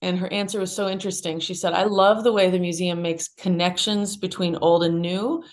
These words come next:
It's not just to look back at the George Carlins and Carl Reiners.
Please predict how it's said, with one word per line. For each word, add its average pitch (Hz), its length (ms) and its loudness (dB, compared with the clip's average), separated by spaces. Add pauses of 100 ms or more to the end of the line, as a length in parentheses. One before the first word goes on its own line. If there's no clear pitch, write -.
It's - 120 -6
not 196 260 0
just 190 320 2
to 220 80 0
look 196 220 -2
back 202 400 0 (600)
at 196 140 0
the 202 80 -2
George 202 300 2
Carlins 196 640 0 (200)
and 190 140 -2
Carl 196 240 4
Reiners. 220 520 -2